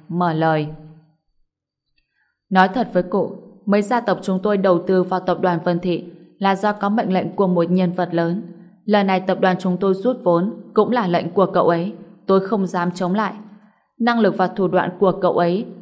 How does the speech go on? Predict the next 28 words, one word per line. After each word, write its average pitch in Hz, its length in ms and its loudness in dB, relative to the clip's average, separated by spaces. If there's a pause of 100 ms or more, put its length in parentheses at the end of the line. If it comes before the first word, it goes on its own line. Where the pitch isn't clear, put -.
vượt 202 120 6
xa 180 300 -2
so 202 220 -2
với 196 180 0
những 196 260 2
gì 202 200 0
tôi 185 180 2
và 185 160 -2
cụ 185 320 0
có 196 120 0
thể 202 200 -4
tưởng 175 260 -2
tượng. 165 240 0 (560)
Đắc 247 220 2
tội 233 120 4
với 185 180 2
cậu 185 240 -2
ấy 175 260 -2 (260)
thì 214 140 2
tôi 220 240 2
chỉ 226 140 -4
có 196 160 -6
thể 208 220 -4
tặng 190 280 -4
cho 190 140 -2
cụ 185 220 2
bốn 175 300 2
chữ: 208 300 -2